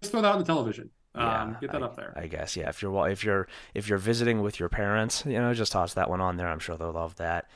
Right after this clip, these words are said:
Speaker 2: Um, I'm gonna go with Blues Brothers. That's my Thanksgiving night movie. We always watch Blues Brothers, so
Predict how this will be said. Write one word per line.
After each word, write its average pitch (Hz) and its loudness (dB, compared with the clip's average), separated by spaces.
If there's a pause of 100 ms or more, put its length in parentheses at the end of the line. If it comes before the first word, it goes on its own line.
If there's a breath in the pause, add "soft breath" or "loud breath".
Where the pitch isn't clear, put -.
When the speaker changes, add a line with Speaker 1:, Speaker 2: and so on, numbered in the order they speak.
(500 loud breath)
Speaker 2:
Um, 60 0
I'm 110 0
gonna 139 4
go 135 6
with 92 -2
Blues 117 4
Brothers. 90 2
That's 110 2
my 113 4
Thanksgiving 92 0
night 82 -2
movie. 80 -4
We 80 -2
always 82 -2
watch 73 -6
Blues - -10
Brothers, - -8
so - -2